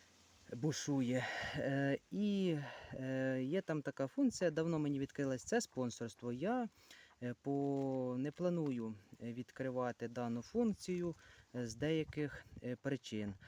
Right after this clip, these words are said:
А які це причини? Ну, е, по-перше, е, потрібно брати на себе зобов'язання, е, перед людьми і якийсь, е, щось там випускати і мати, е, якусь періодичність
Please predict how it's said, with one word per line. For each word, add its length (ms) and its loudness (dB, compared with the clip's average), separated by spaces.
А 100 -2
які 280 0
це 160 -2
причини? 640 0
Ну, 300 0
е, 220 -2
по-перше, 720 0
е, 80 -2
потрібно 500 0
брати 580 0
на 200 0
себе 340 0
зобов'язання, 960 0
е, 140 -4
перед 340 0
людьми 500 0
і 400 2
якийсь, 640 -2
е, 560 -4
щось 300 -6
там 340 -2
випускати 800 -2
і 100 -2
мати, 480 0
е, 60 -4
якусь 540 -2
періодичність 1040 0